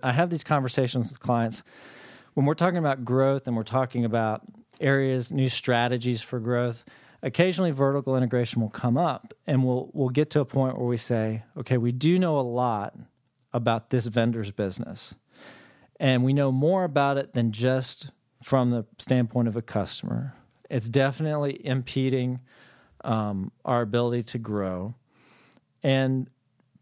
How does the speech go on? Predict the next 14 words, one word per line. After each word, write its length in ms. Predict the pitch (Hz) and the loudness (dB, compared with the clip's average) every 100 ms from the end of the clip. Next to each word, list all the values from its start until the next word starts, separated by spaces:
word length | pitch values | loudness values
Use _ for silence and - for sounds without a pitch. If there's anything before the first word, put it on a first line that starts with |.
| _ _ _ _ _ _ _ _ | _ _ _ _ _ _ _ _
we 200 | 135 131 | 0 2
know 300 | 135 143 143 | 4 4 2
that 200 | 135 117 | 0 -4
we're 160 | 135 117 143 _ - | -4 -6 -10 _ -20
pretty 540 | - - 202 202 175 | -20 -2 2 2 2
much 320 | 151 131 - | 0 -2 -4
the 60 | 113 | -2
biggest 340 | 117 110 110 | 0 0 -4
customer, 440 | - - - 113 101 | -8 -10 -10 -10 -8
one 200 | 107 110 | -6 -6
of 60 | |
the 80 | 101 | -6
biggest 300 | 107 104 107 | -8 -8 -10
customers. 560 | - 90 - - - | -12 -12 -14 -16 -16